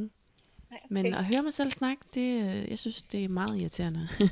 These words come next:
Speaker 2: Jeg,
Speaker 1: Ved du,
Speaker 2: jeg
Speaker 1: jeg har det på præcis samme måde, så jeg har faktisk overhovedet ikke hørt nogen af de podcasts, vi har lavet.
Speaker 2: Nej, jeg håber bare,
Speaker 1: Altså,
Speaker 2: der er
Speaker 1: jeg,
Speaker 2: nogen, der kan få
Speaker 1: jeg,
Speaker 2: noget
Speaker 1: jeg
Speaker 2: ud af
Speaker 1: tænker
Speaker 2: det.
Speaker 1: bare, sagt er sagt.
Speaker 2: Sagt er sagt. Jeg har det på
Speaker 1: Og der ligger den godt.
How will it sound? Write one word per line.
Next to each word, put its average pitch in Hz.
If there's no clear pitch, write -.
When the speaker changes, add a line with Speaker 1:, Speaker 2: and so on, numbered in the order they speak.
Speaker 2:
Jeg, 220
Speaker 1:
Ved -
du, 247
Speaker 2:
jeg 233
Speaker 1:
jeg 226
har 220
det 220
på 226
præcis 226
samme 208
måde, 202
så 208
jeg 196
har 208
faktisk 202
overhovedet 208
ikke 202
hørt 196
nogen 185
af 190
de 196
podcasts, -
vi 196
har 180
lavet. 160
Speaker 2:
Nej, 196
jeg 180
håber 156
bare, -
Speaker 1:
Altså, 143
Speaker 2:
der 147
er 147
Speaker 1:
jeg, 147
Speaker 2:
nogen, 151
der 180
kan 170
få -
Speaker 1:
jeg, 156
Speaker 2:
noget 160
Speaker 1:
jeg 170
Speaker 2:
ud 156
af 151
Speaker 1:
tænker 139
Speaker 2:
det. 160
Speaker 1:
bare, -
sagt -
er 156
sagt. -
Speaker 2:
Sagt -
er 175
sagt. -
Jeg 208
har 180
det 180
på 170
Speaker 1:
Og 160
der 247
ligger 226
den 196
godt. -